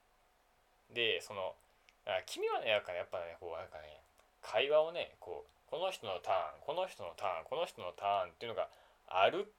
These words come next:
ていうふうに認識してしまってるのではないかなと思いますね。そうじゃないんですよ。陽キャ的コミュニティの人たちの、あの、陽キャコミュニティの人たちの会話っていうのはそうじゃなくて、まあ、会話で一つなんです。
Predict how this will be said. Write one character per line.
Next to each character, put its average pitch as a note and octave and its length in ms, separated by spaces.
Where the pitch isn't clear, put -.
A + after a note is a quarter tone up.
て B2+ 80
い A2+ 160
う A2 40
ふ A#2+ 100
う C3 60
に G#2 80
認 A2 220
識 - 260
し - 80
て A2+ 100
し B2 120
ま A2 100
っ A2 60
て A#2+ 80
る A#2+ 60
の A2 100
で G#2 100
は F2+ 80
な E2 120
い F2 80
か E2+ 100
な G2+ 120
と - 120
思 D2+ 120
い - 20
ま C#2+ 120
す - 80
ね。 D2+ 180
そ F3 380
う - 420
じ A2+ 60
ゃ F#2+ 40
な F2+ 160
い G#2 80
ん - 20
で F2 60
す - 120
よ。 F#2 100
陽 G2+ 80
キ G2+ 80
ャ G2 60
的 A2 440
コ A2+ 140
ミ A#2 100
ュ A2 80
ニ - 40
テ G2 120
ィ - 20
の F#2 80
人 - 140
た - 80
ち G#2 140
の、 D3 300
あ F2+ 220
の、 E2 260
陽 F2+ 220
キ G2+ 80
ャ G2 40
コ A2+ 120
ミ A#2+ 80
ュ A#2+ 100
ニ A2 60
テ G#2+ 100
ィ - 20
の G#2 80
人 A2 120
た A2+ 120
ち A2+ 80
の A#2 100
会 A2 180
話 D3 140
っ - 80
て - 80
い - 20
う - 20
の C3 60
は G#2 60
そ E3 200
う A#2 40
じ F#2 60
ゃ - 20
な F#2 120
く - 100
て、 D#3 300
ま G#2+ 60
あ、 G2+ 40
会 D#3+ 260
話 F#3+ 120
で - 220
一 - 220
つ - 40
な A2 60
ん - 40
で - 40
す。 - 40